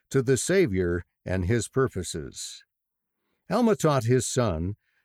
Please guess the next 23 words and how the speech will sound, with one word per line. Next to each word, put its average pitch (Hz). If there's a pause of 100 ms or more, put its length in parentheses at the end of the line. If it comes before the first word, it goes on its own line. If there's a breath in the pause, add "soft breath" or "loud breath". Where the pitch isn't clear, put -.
that 123
greater 185
holiness 151
and 139
joy 143
in 135
our 143
lives 101 (380)
is 123
made 156
possible 101 (320)
as 120
we 170
are 165
cleansed 165
and 151
sanctified 98 (400)
through 156
the 160
atonement 135 (120)
of 110
Jesus 123
Christ. 82